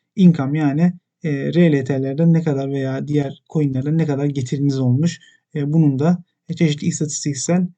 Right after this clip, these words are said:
e, açıkla-, açıklamalarını buraya da koymuşlar. Gayet de güzel olmuş. Burada N F T collection olmuş. Bunu ben daha hala çözemedim. Ne olduğu ile ilgili ileriki zamanlarda sizlere bunu anlarsam anlatmayı düşünüyorum.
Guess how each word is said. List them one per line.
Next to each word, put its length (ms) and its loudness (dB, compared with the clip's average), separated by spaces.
e, 200 -6
açıkla-, 460 -6
açıklamalarını 640 -2
buraya 260 2
da 120 0
koymuşlar. 480 0
Gayet 360 -2
de 40 2
güzel 240 0
olmuş. 400 0
Burada 120 2
N 200 4
F 80 -4
T 140 -4
collection 480 2
olmuş. 240 4
Bunu 160 4
ben 160 0
daha 160 0
hala 300 -2
çözemedim. 560 2
Ne 80 2
olduğu 220 2
ile 180 0
ilgili 180 -6
ileriki 340 2
zamanlarda 460 -2
sizlere 540 -2
bunu 160 -2
anlarsam 520 2
anlatmayı 480 0
düşünüyorum. 580 -2